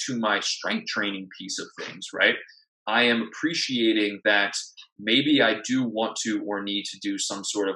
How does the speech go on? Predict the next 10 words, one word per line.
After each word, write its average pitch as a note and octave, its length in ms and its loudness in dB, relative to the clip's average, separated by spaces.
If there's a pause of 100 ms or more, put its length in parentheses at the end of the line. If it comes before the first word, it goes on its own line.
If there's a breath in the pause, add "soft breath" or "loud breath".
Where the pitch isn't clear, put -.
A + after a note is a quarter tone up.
like, G#2+ 160 -2 (340)
bilateral G2+ 800 2
lifting F#2 580 -4
to F#2 80 -4
help F2 220 -6
them F#2 140 -4
achieve F#2+ 360 -4
their G#2 180 -8
goals, G2 300 0 (160)
right? - 140 2